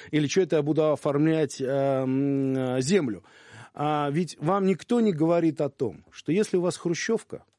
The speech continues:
а, и ваш дом в аварийном состоянии, да, действительно, он отселяется, и вас должны поселить там, э, в маневренный фонд и так далее и тому подобное.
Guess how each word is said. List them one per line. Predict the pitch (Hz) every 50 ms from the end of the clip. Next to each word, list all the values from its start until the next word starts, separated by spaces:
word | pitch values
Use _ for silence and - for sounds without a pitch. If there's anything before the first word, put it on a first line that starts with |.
| _ _ _ _ _ _ _ _ _ _ _ _ _ _ _ _ _ _ _ _ _ _ _ _ _ -
а, | 131 139 143 135 135 131
и | 113 143 160
ваш | 160 156 127 117 143 135 147 208 208 180 -
дом | 147 131 127 190 185 156
в | 135 143
аварийном | 139 156 165 170 165 151 135 120 107
состоянии, | - - 120 - - 156 143 131 120 107 95 101
да, | 135 185 226
действительно, | 220 202 190 - - 220 180 - 151 139
он | 139 135
отселяется, | 123 - - - 165 185 202 202 190 160 - - 131
и | 127
вас | 139 147 131 110
должны | 139 127 117 139 170 139
поселить | - 117 - - 139 147 160 139 -
там, | - 123 120 110 104 104 107 101
э, | 104 104 104 104 101 104 104 104 104 104 107 107 107
в | 101
маневренный | 127 135 139 139 131 113 117 117 120 127 131
фонд | - - 190 160 135
и | 117
так | - 120 120 120
далее | 131 127 120 101
и |
тому | - 107 104
подобное. | - 120 117 110 101 87 78 - - -